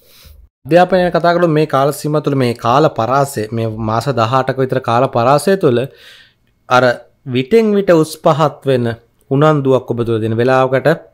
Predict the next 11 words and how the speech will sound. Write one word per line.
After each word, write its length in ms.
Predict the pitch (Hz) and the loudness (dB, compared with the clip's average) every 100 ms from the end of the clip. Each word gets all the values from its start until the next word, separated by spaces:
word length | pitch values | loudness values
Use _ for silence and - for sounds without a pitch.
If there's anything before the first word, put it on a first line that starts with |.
| _ _ 135 123 | _ _ -6 -2
අපි 100 | 139 120 | 0 -2
උත්සාහයෙන් 480 | 120 - 135 139 | -4 -2 0 2
උනන්දුවෙන් 340 | 131 127 135 139 | 2 2 2 2
කටයුතු 260 | 123 113 113 | 0 -2 -4
කරයි 320 | 117 131 123 | -2 -2 -2
යනවා. 200 | 101 95 _ _ _ - | -4 -10 _ _ _ -2
කාලස-, 360 | 131 147 143 143 | 2 2 2 0
කාලයක් 300 | 131 135 131 - _ _ - | 2 2 0 -6 _ _ -6
එහෙම 160 | 135 120 | -4 -2
කරන් 240 | 120 120 | -2 -2
ගිහලා 280 | 120 143 170 | -2 -2 -4